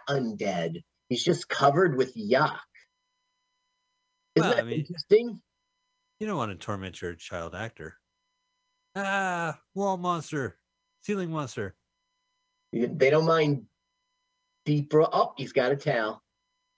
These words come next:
Speaker 2: She, the, the monster's not even going for Phyllis Diller.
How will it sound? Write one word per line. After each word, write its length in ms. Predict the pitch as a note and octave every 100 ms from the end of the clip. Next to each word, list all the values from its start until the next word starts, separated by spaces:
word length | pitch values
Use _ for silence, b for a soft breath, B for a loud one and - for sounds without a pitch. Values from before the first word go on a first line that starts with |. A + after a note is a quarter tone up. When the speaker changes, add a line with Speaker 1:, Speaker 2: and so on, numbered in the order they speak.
| _ _ B5 B5 B5 _ _ _ _ _ _ _ _ -
Speaker 2:
She, 280 | D#3+ E3+ A2
the, 260 | B2 A#2+
the 80 | A2
monster's 420 | A#2+ C#3 - C3+
not 120 | A#2+ A#2+
even 160 | A2+
going 240 | G#2 A#2 B2
for 100 | G2+
Phyllis 420 | - E2+ C#2+ -
Diller. 340 | F2+ E2 D2+